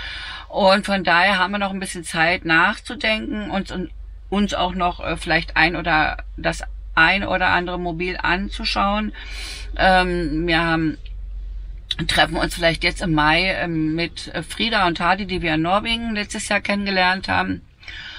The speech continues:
Und die haben nämlich auch in Deutschland, also in Hessen, äh, ein Mobilheim. Und immer wenn die dann nach Deutschland kommen, wohnen die da und wollen auch später dort leben, wenn sie wieder nach Deutschland zurückkommen aus Norwegen.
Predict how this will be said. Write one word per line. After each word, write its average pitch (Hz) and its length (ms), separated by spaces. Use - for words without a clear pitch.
Und 175 220
die 202 120
haben 196 140
nämlich 156 260
auch 226 320
in 165 220
Deutschland, 156 500
also 156 160
in 156 100
Hessen, 190 440
äh, 160 180
ein 160 200
Mobilheim. 190 760
Und 180 160
immer 175 180
wenn 170 140
die 170 80
dann 165 160
nach 165 120
Deutschland 190 420
kommen, 175 320
wohnen 214 200
die 220 60
da 202 280
und 175 100
wollen 165 220
auch 156 100
später 180 400
dort 160 240
leben, 165 320
wenn 165 160
sie 160 140
wieder 156 160
nach 156 160
Deutschland 151 480
zurückkommen 208 440
aus 190 200
Norwegen. 180 640